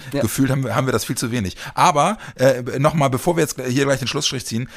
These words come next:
Speaker 2: äh, das fällt mir gerade ein, Werder hat ja heute das dritte, das dritte Ausweichtrikot vorgestellt. Hast
Speaker 1: Das
Speaker 2: du's gesehen?
Speaker 1: Event, Event-Trikot
Speaker 2: Ja.
Speaker 1: dann fürs Pokalfinale zum Beispiel.
Speaker 2: Ja, <laughs> genau.
Speaker 1: Habe ich gesehen, gefällt mir gut.
Speaker 2: Ich,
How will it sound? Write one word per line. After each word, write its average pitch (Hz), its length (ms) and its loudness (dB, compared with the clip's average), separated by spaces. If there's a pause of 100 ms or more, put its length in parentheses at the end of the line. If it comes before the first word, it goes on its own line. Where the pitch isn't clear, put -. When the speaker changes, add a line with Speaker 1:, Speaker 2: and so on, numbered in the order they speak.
(160)
Speaker 2:
äh, 127 260 0
das 120 140 -6
fällt 170 160 -2
mir 139 80 -6
gerade 123 260 0
ein, 135 240 -2 (260)
Werder 147 300 2
hat - 80 -6
ja 175 120 4
heute 180 200 4
das 147 180 0
dritte, 147 360 2
das 120 120 -4
dritte 139 260 -2
Ausweichtrikot 165 760 -2
vorgestellt. 87 640 -4 (460)
Hast 107 80 -4
Speaker 1:
Das 131 80 4
Speaker 2:
du's - 100 2
gesehen? 127 240 4
Speaker 1:
Event, 175 540 4
Event-Trikot 131 800 4
Speaker 2:
Ja. - 0 -
Speaker 1:
dann 113 180 4
fürs 123 300 0
Pokalfinale 117 720 2
zum 92 160 -4
Beispiel. 80 320 -4
Speaker 2:
Ja, 117 60 2 (720)
<laughs> - 20 -
genau. 101 320 -4 (1200)
Speaker 1:
Habe 190 160 6
ich 214 80 -2
gesehen, 185 260 6
gefällt 175 240 0
mir 202 120 0
gut. 208 240 0 (720)
Speaker 2:
Ich, - 140 0